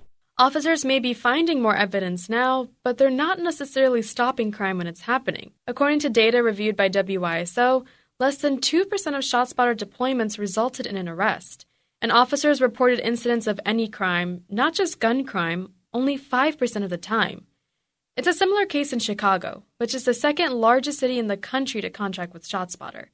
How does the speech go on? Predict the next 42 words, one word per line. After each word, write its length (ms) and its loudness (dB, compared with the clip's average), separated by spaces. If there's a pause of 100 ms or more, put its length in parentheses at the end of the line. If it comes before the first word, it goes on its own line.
(220)
An 80 2
analysis 480 4
from 160 -2
the 40 2
MacArthur 460 2
Justice 480 0
Center 380 -2
found 540 0
that 140 4
officers 520 0
who 80 2
were 80 4
sent 320 0
on 160 -2
ShotSpotter 520 -2
calls 440 2 (100)
only 240 2
discovered 460 2
a 80 -2
crime 300 0
about 320 0
fourteen 600 0
percent 300 -4
of 60 -4
the 80 -4
time. 440 -8 (260)
Attorney 360 2
Jonathan 420 4
Manis 380 2
led 300 0
the 120 -2
research 600 -10
and 160 -2
says 260 4
he 160 -4
was 160 0
shocked 460 2
at 80 -4
how 320 0
ineffective 580 -2
ShotSpotter 560 0
was 320 0